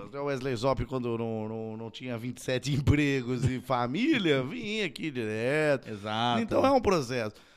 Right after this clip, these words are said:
Speaker 1: E aí eu, eu, eu, eu, eu comecei a projetar a vida. E aí um dia eu chego aqui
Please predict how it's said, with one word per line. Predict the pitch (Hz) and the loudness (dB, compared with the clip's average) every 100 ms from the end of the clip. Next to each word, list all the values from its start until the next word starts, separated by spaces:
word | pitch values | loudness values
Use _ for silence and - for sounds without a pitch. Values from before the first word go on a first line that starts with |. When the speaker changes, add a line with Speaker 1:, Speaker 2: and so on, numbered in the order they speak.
| _ | _
Speaker 1:
E | 247 254 | 2 4
aí | 247 | 4
eu, | 254 233 | 4 6
eu, | 226 226 - - | 8 8 6 4
eu, | 180 294 320 320 320 | 4 4 0 -4 -4
eu, | 302 320 539 554 359 466 - | -4 -4 -10 -16 -16 -16 -2
eu | - | 0
comecei | 233 269 247 262 | 2 2 2 4
a | 240 | 0
projetar | 208 196 147 127 123 113 | 2 -2 -2 -4 -4 -4
a | |
vida. | 113 120 120 120 _ _ _ _ _ _ _ _ _ _ _ | -4 -10 -10 -16 _ _ _ _ _ _ _ _ _ _ _
E | - | 0
aí | 190 165 | 2 2
um | 180 | 0
dia | 156 170 | -2 -2
eu | |
chego | 156 165 165 | 0 -2 0
aqui | 165 208 392 | -2 0 -2